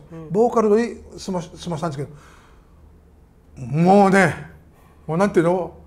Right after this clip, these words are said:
Speaker 2: こう、震えるというか、<laughs>国歌君が代、もう録音してると思うだけで、
Speaker 1: うん。
Speaker 2: もう本当にね、「あ、日本人でよかった。俺は日本人だよな」という、そういう思いがね、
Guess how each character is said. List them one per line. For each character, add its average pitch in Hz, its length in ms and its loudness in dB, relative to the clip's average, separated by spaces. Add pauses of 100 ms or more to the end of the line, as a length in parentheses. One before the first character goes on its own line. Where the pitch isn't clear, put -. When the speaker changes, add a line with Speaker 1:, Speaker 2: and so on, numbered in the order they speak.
(260)
Speaker 2:
こ 170 440 -2 (220)
う、 190 80 -14
震 233 380 2
え 226 80 6
る 254 120 0
と 233 80 -2
い 196 40 2
う 170 40 -4
か、 165 280 -2 (220)
<laughs> - 200 -20
国 - 240 -4
歌 - 300 -10
君 226 280 -2
が 196 100 6
代、 196 220 4 (500)
も 180 100 -2
う 165 40 0
録 202 200 2
音 247 100 4
し - 60 -2
て 233 80 0
る 185 80 0
と 185 60 2
思 175 140 2
う 165 40 2
だ 160 80 2
け 151 60 -2
で、 127 140 -4 (380)
Speaker 1:
う 160 40 -14
ん。 180 100 -10
Speaker 2:
も 170 140 -4
う - 20 0
本 311 240 -4
当 294 120 -2
に 294 120 2
ね、 190 280 2
「あ、 160 180 0
日 190 100 -2
本 196 280 -2
人 185 140 -4
で 208 60 4
よ 208 80 6
か 214 60 0
っ 196 40 -8
た。 208 80 -6
俺 175 280 0
は 190 260 0 (200)
日 175 120 -2
本 180 200 0
人 190 140 4
だ 190 80 6
よ 160 100 6
な」 143 180 0
と 143 100 -4
い 131 60 -4
う、 131 100 -10 (420)
そ 170 200 -2
う 165 60 0
い 151 40 0
う 147 80 -2
思 151 160 -4
い 139 40 0
が 151 60 2
ね、 147 320 -6